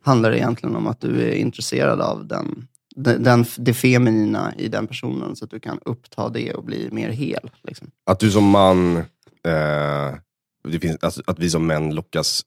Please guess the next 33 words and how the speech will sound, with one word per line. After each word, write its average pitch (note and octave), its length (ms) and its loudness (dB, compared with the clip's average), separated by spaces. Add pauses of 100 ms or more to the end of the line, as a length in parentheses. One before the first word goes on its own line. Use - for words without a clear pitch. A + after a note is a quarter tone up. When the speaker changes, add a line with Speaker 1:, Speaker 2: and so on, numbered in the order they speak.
Speaker 2:
till C#2+ 420 -6
kvinnor C#2+ 340 -4
för C#2+ 120 -8
att - 100 -10
det C#2 80 -10
finns C#2 240 -10
någonting - 300 -10
i C2+ 140 -10
oss - 180 -10 (200)
Speaker 1:
Som A#2+ 100 -4
vi A2+ 100 0
vill G#2+ 120 -4
ha. A#2+ 200 -6
Speaker 2:
som D2+ 120 -4
vi D2+ 60 -4
vill C#2+ 140 -6
ha D2 100 -4
av C2 140 -4
det - 100 -14
feminina. C#2 360 -4
Speaker 1:
Ja, B2+ 220 -8 (120)
exakt. - 180 -20 (1120)
Eh, A#2 300 -6
lära - 340 -10
sig - 320 -14
och, - 300 -16
och B2+ 80 -16
så A#2 120 -14
vidare. A#2 260 -12 (240)
Speaker 2:
Vad F#2+ 180 6
är F#2 60 8
Speaker 1:
Så D#2+ 60 -4
Speaker 2:
det? G#2+ 260 0